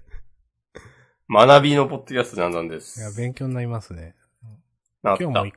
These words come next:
Speaker 2: 個皆さんね、これで持って帰れますね。
Speaker 1: いやー、ほんとね。なんか、もう、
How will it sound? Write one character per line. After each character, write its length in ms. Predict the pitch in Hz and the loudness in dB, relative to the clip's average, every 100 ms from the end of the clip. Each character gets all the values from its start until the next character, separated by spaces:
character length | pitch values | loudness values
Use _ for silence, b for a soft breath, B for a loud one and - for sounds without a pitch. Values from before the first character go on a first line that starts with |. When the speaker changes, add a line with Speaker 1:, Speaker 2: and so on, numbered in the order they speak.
| - | -14
Speaker 2:
個 140 | 90 | -12
皆 240 | 101 104 | -10 -10
さ 140 | 98 90 | -10 -10
ん 80 | 87 | -12
ね、 100 | 87 | -12
こ 140 | - | -10
れ 60 | 87 | -10
で 180 | 85 80 _ _ | -10 -16 _ _
持 120 | 104 | -12
っ 20 | 98 | -12
て 120 | 95 | -12
帰 120 | 95 | -12
れ 140 | 90 | -10
ま 120 | 90 85 | -12 -14
す 140 | - | -16
ね。 120 | 78 - _ _ _ _ _ _ | -18 -18 _ _ _ _ _ _
Speaker 1:
い 80 | - | 4
や 100 | 110 | 8
ー、 580 | 117 120 117 117 113 110 | 12 12 12 12 12 10
ほ 120 | 123 | 6
ん 140 | 113 | 0
と 120 | - 120 | -4 -2
ね。 260 | 117 117 - _ _ | -2 -2 -8 _ _
な 80 | - | -20
ん 60 | 85 | -16
か、 240 | - - - _ _ _ _ _ _ _ _ _ _ | -14 -14 -16 _ _ _ _ _ _ _ _ _ _
も 240 | 90 | -14
う、 40 | 87 | -14